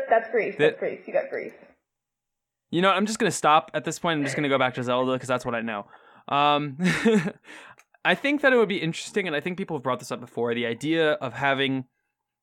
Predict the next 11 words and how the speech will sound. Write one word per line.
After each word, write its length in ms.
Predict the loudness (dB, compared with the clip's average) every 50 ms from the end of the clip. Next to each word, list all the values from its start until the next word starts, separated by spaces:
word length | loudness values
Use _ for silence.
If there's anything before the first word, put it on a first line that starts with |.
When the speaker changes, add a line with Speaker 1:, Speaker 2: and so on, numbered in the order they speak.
| -8
Speaker 2:
and 120 | -4 0 0
I've 140 | 0 2 2
brought 140 | 0 0 0
it 60 | -2
up 80 | -6 -6
certainly 520 | -6 -6 -6 -6 -6 -8 -8 -10 -12 -12 -14
in 200 | -16 -16 -16 -16 -18
multiple 540 | -18 -12 -10 -8 -8 -8 -8 -12 -16 -16 -14 -10
multitudes, 640 | -8 -8 -8 -8 -10 -14 -12 -12 -12 -12 -14 -16 -20 _ _ _
uh, 400 | -8 -6 -4 -4 -4 -4 -4 -6 -8 _ _ _ _ _ -6
having 400 | 0 0 0 2 2 -2 -2 -4